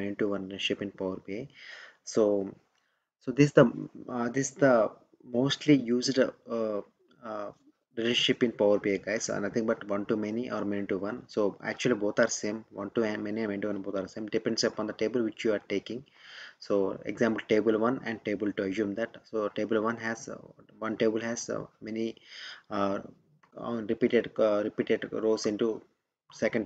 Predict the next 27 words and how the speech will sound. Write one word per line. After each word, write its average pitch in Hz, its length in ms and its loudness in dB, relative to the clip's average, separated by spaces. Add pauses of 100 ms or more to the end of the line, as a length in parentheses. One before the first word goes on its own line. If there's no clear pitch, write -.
table, 110 300 0
then 107 160 -2
it - 80 -14
is - 100 -10
nothing 104 200 0
one 101 140 -2
to 104 60 2 (100)
many. 107 160 -6 (200)
Suppose 113 420 0
that 101 180 0
when 113 160 -2
you 107 140 -4
come 107 180 0
to 127 40 4 (200)
table 113 240 4
two 120 100 -2
to 120 60 -2 (100)
table 107 280 4
one, 110 140 -6
it - 100 -8
is - 60 -8 (100)
many 101 180 -4
to 95 140 -4
one. 104 100 -10 (420)
So 110 140 -8
that, 110 140 4 (180)
uh, - 80 -6